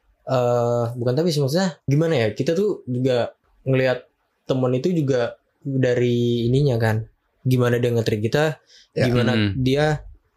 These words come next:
Speaker 1: ada di kita di saat kita di bawah gitu.
Speaker 3: Nah, iya.
Speaker 1: Gitu.
Speaker 3: Dulu kan kalau temenan kan ya udah temenan aja gitu kan.
Speaker 1: Hmm.
Speaker 3: Kalau sekarang tuh kadang-kadang kalau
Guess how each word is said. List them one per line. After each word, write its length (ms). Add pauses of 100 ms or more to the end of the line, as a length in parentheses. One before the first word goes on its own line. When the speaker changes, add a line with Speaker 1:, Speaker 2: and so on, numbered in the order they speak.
(120)
Speaker 1:
ada 320
di 120
kita 260
di 100
saat 180
kita 220
di 80
bawah 400
gitu. 320 (320)
Speaker 3:
Nah, 260
iya. 280
Speaker 1:
Gitu. 160
Speaker 3:
Dulu 80
kan 160
kalau 180
temenan 240
kan 100
ya 120
udah 100
temenan 240
aja 160
gitu 160
kan. 140
Speaker 1:
Hmm. 340
Speaker 3:
Kalau 140
sekarang 240
tuh 80
kadang-kadang 340
kalau 180